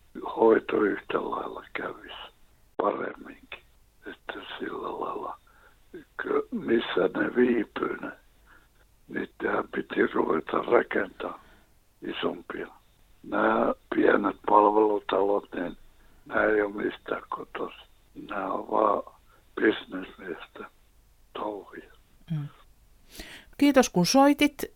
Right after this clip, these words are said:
Speaker 2: Nyt on kuunneltu ja nyt laitetaan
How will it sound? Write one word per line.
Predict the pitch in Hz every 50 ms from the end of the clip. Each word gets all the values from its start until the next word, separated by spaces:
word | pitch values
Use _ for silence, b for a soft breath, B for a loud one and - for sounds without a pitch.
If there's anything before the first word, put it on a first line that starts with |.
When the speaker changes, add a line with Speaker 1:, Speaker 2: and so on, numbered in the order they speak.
| _ _ _ -
Speaker 2:
Nyt | 170 196 247 254 254 - -
on | 156 147 147 -
kuunneltu | - - 247 240 226 202 185 170 160 156 147 - - 151 151 - - - _ - - - _ _ _ -
ja | 131 127 - - - _ _ _ - - - - -
nyt | 143 143 147 143 - -
laitetaan | - 151 143 139 135 131 127 - - 123 123 127 131 131